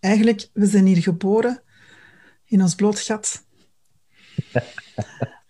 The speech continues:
Speaker 1: Onvoorwaardelijk. Ja. En, ehm,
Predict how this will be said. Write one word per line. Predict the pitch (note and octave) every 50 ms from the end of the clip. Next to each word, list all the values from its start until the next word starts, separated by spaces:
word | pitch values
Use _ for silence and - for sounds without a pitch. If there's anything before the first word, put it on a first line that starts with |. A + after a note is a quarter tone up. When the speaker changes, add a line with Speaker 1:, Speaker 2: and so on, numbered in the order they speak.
| _ _ _
Speaker 1:
Onvoorwaardelijk. | - A#3 B3 B3 A#3 A3+ A3 G#3 F#3 F3 E3+ E3+ F3 F#3+ - A3+ B3+ D4 - - - - - _ - - - - - - - - - - - - - - - - - - - - _ _ _ _ _ _ _ _ _ _ _
Ja. | - F#3+ F#3+ A3 - - - _ _ - - - - - - - - _ _ _ _ _
En, | G3+ F3+ F3 F3+ F3+ F3+ F3 F3 F3 F3 -
ehm, | - F3 E3+ E3+ E3 E3 D#3+ D#3+ D#3 D3+ E3